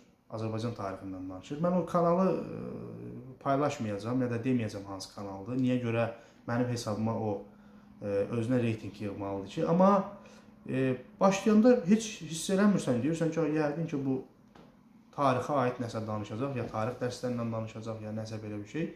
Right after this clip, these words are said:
O zaten orada da yazıb ki, tarix dərsləri, bax, belə bir şey yazıb orada. Ta-, kanalı tam adını deməyəcəm. E, və bəzi fikirlər səsləndirir. E, baxırsan ki, maraq, ilk öncə insanı maraq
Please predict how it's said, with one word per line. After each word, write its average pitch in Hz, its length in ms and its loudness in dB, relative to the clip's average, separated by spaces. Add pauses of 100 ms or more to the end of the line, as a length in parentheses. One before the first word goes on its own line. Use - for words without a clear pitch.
(420)
O 127 100 0
zaten 165 280 6
orada 147 240 2
da 127 80 2
yazıb 123 360 2
ki, 165 200 -4
tarix 117 340 0
dərsləri, 98 520 -6 (300)
bax, - 200 -18
belə 110 260 -6
bir 101 120 -10
şey 101 340 -10
yazıb 98 320 -14
orada. 139 300 -6 (320)
Ta-, 165 160 0
kanalı 185 340 4
tam 160 160 4
adını 143 240 2
deməyəcəm. 101 400 -4 (840)
E, 123 100 -2 (1300)
və 202 220 8
bəzi 165 320 8
fikirlər 135 340 0
səsləndirir. 113 720 -2 (1400)
E, 120 260 -4 (460)
baxırsan 160 500 0
ki, 202 240 4 (220)
maraq, 135 380 2 (200)
ilk 165 240 -4 (240)
öncə 143 320 0
insanı 143 400 0
maraq 120 320 2